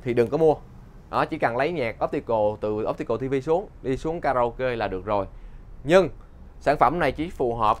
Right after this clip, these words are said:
cho khách hàng có nhu cầu và sự đòi hỏi cao hơn là bao gồm việc nghe nhạc, lấy giải mã tín hiệu T V đi xuống cái con van số. Cái thứ hai là có khả năng nghe nhạc số, nghe nhạc chất lượng cao,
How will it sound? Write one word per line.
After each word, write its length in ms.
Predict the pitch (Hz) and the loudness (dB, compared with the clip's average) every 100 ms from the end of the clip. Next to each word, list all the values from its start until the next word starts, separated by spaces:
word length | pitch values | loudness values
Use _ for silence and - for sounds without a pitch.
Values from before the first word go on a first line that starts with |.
| - | 0
cho 100 | 151 | -2
khách 140 | 170 190 | -2 -4
hàng 240 | 127 113 | -4 -2
có 120 | 147 | -2
nhu 180 | 165 151 | -2 -2
cầu 220 | 127 107 | 0 0
và 140 | 104 107 | 0 -4
sự 160 | 107 | -2
đòi 200 | 104 95 | 0 0
hỏi 300 | 101 82 131 - - | 0 -2 -2 -4 6
cao 260 | 156 156 | 8 8
hơn 240 | 156 160 139 - - | 8 6 6 -4 2
là 160 | 120 120 | 6 8
bao 200 | 139 135 | 8 6
gồm 280 | 127 113 | 4 4
việc 220 | 113 113 95 | 2 -2 0
nghe 200 | 143 139 | 0 0
nhạc, 280 | 123 117 - - | 0 -4 -6 -8
lấy 300 | - 165 196 - - 101 | 0 0 0 -6 -10 0
giải 160 | 113 | 2
mã 180 | 127 107 | 4 2
tín 160 | 170 190 | 0 -2
hiệu 140 | 104 | -4
T 40 | |
V 160 | 135 131 139 135 | -2 -2 -2 -2
đi 100 | 131 | -2
xuống 200 | 151 170 | -2 -2
cái 80 | 151 | -2
con 100 | 127 | -2
van 120 | 123 | -2
số. 300 | 131 151 185 - - - - - | 0 0 0 -10 -20 -20 -6 0
Cái 80 | |
thứ 120 | 170 190 | 2 2
hai 340 | 175 156 147 | 4 4 4
là 120 | 123 | 2
có 200 | - 160 | 4 4
khả 180 | - 123 | 4 2
năng 340 | 147 143 139 | 2 -4 -4
nghe 320 | 139 151 147 135 | -2 0 0 -2
nhạc 260 | 113 101 | -4 -6
số, 320 | - 165 185 196 | 2 4 4 2
nghe 160 | 147 | -2
nhạc 220 | 123 101 | -2 -4
chất 140 | - - | -6 -2
lượng 220 | 110 110 | 0 0
cao, 360 | - 135 131 | 2 4 4